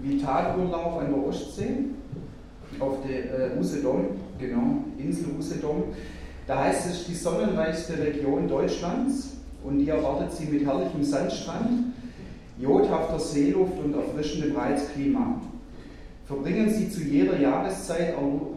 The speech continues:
erholsame Urlaubstage in einer traumhaften Umgebung und tanken Sie neue Energie für den Alltag. Also, ähm, wer neue Energie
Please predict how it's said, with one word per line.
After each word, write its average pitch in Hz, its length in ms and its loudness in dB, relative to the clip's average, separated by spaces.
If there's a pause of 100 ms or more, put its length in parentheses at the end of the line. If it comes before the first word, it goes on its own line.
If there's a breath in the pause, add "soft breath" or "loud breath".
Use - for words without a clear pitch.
(120)
erholsame 196 840 0
Urlaubstage 175 680 -2
in 143 100 -2
einer 143 260 2
traumhaften 180 600 0
Umgebung 208 800 2 (140)
und 139 200 -2
tanken 147 260 0
Sie 143 240 -2
neue 135 240 2
Energie 143 840 2 (520 loud breath)
für 139 80 -2
den 131 180 -2
Alltag. - 560 -2 (1400 loud breath)
Also, 180 500 4 (240)
ähm, 131 300 0 (880)
wer 131 240 2
neue 143 200 2
Energie - 420 -2